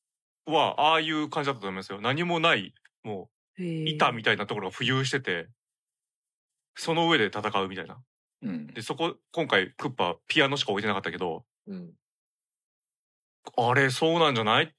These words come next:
Speaker 1: てね、ちょっと思いましたよ。
Speaker 2: うん。
Speaker 1: だからこれ、ガオルさんね、今後、ゼルダも新しいゲーム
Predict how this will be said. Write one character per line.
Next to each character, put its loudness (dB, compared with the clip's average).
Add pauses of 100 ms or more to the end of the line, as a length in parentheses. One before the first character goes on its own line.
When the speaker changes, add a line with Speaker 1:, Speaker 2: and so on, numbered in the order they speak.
(140)
Speaker 1:
て -8
ね、 -6
ち -10
ょ -12
っ -20
と -4
思 -4
い -4
ま -4
し -6
た -6
よ。 -2 (360)
Speaker 2:
う -10
ん。 -8 (520)
Speaker 1:
だ -12
か -4
ら -6
こ -6
れ、 4 (360)
ガ 4
オ 6
ル 2
さ 4
ん 0
ね、 2
今 2
後、 2 (1120)
ゼ 4
ル 4
ダ 2
も -4
新 4
し 2
い -4
ゲ 4
ー 2
ム -6